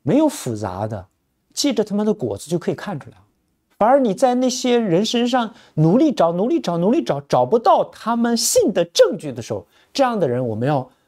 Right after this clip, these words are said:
虽然不能做终极判决，但是我们要画上标上问号、问号、问号，他到底信不信？因此保罗也提醒我们：你们要自己查验，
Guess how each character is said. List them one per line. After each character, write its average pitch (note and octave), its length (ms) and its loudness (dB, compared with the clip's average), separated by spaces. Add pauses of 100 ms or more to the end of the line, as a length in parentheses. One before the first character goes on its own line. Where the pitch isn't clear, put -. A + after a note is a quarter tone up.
(160)
虽 - 160 2
然 G3+ 100 0
不 A#3 140 2
能 G3+ 240 0
做 G#3+ 180 4
终 A3+ 300 0
极 G3 180 -4
判 G3 260 -2
决， A2 180 -6
但 E3 120 -2
是 D#3 120 -2
我 A2+ 40 -2
们 A#2 80 -4
要 C3+ 80 0
画 D#3+ 220 -2
上 D3+ 180 -6 (380)
标 E3+ 180 6
上 D#3 300 -4 (220)
问 G#3+ 180 2
号、 A#2 120 -8
问 G3+ 200 2
号、 - 120 -12
问 F3+ 140 0
号， A#2 220 -10 (100)
他 C#3 120 -4
到 F#3 180 2
底 A2 140 -8
信 E3+ 240 -2
不 A2+ 40 -2
信？ G#2 220 -6 (520)
因 A#3+ 180 4
此 A#3+ 120 -4
保 D3+ 200 2
罗 E3+ 180 2
也 F#3+ 160 2
提 - 260 -4
醒 A3+ 180 0
我 F#3 120 2
们： A#2+ 200 -4
你 D3 100 -2
们 A3 120 0
要 C#4 120 0
自 C4+ 180 -4
己 A#3 100 -6
查 - 240 -6
验， A#2 220 -4